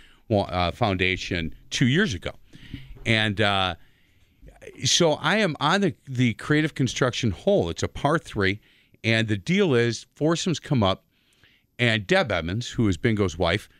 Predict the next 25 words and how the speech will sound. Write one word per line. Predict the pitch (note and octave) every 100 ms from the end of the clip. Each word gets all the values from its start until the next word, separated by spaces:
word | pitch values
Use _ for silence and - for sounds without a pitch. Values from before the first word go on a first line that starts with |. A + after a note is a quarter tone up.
| _
goes | A2 G2+
up | A#2
and | -
says, | - A2+
"Give | -
me | G#2+
five | G#2 F2+ E2
bucks." | - - - - _ _ - - _ _ -
And | F#2 F#2+
they're | F#2 E2
like, | D#2+ -
"What?" | D#3 - _ _ -
"Give | E3
me | F3+
five | C3+ G#2 -
bucks." | D#2+ - - -
And | A2+
the |
deal | A2 D#3+ F3
is, | C#3 G#2+
if | -
you | D3+
beat | G3+ G3 F#3+
my | D3+ D3+
shot, | - - D#2+